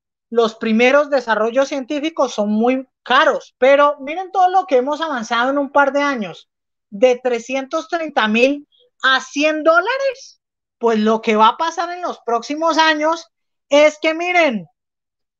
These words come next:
va a costar trece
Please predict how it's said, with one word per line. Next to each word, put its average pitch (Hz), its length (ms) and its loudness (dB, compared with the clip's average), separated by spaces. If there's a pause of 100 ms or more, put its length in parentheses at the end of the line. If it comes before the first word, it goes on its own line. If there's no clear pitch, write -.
(640)
va 254 120 6
a 262 60 -2
costar 285 560 -2 (100)
trece 302 600 2